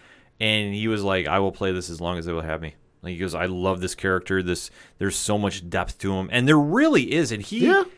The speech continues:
Speaker 1: he's actually done something with the Kingpin that I don't think has ever really been demonstrated before.
Speaker 2: Mm-hmm.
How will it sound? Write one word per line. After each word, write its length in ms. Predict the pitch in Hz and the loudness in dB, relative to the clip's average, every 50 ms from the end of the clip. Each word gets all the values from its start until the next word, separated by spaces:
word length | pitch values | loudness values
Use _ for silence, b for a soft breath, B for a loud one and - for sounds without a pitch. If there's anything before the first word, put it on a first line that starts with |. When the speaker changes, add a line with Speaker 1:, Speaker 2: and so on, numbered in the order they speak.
| b b b b b b b | b b b b b b b
Speaker 1:
he's 300 | - 156 185 226 233 247 | -12 -8 -6 -4 0 0
actually 400 | 277 285 285 - 294 285 254 180 | 0 0 -2 -4 -4 -4 -2 -4
done 320 | 123 101 127 131 156 185 | -2 0 0 0 0 0
something 340 | 170 - 185 165 151 170 139 | -2 -2 -4 -4 -4 -4 -2
with 140 | 127 123 110 | -2 -2 -2
the 80 | 101 104 | -2 -6
Kingpin 560 | - - - 131 131 147 143 143 143 113 104 | -8 -8 -10 -8 -6 -6 -4 -4 -4 -4 -4
that 120 | 101 98 | -4 -4
I 100 | 92 92 | -4 -2
don't 260 | 92 113 127 127 - - _ _ _ _ _ _ - | -2 -2 -4 -4 -6 -10 _ _ _ _ _ _ -6
think 400 | - 110 135 147 - - - - | -4 -4 -4 -6 -8 -12 -14 -8
has 220 | - 107 104 95 | -6 -4 -2 -2
ever 160 | 107 98 113 | -2 -2 -2
really 240 | 107 101 107 107 107 | -2 0 0 0 0
been 300 | 95 95 95 90 87 87 | 0 -2 -4 -4 -6 -6
demonstrated 420 | - 92 98 113 - - 151 151 | -6 -6 -6 -6 -6 -4 -6 -4
before. 360 | 165 160 - - 175 175 175 170 - | -6 -6 -6 -4 -4 -4 -4 -6 -6
Speaker 2:
Mm-hmm. 340 | 117 110 104 104 101 101 | -8 -8 -6 -6 -8 -8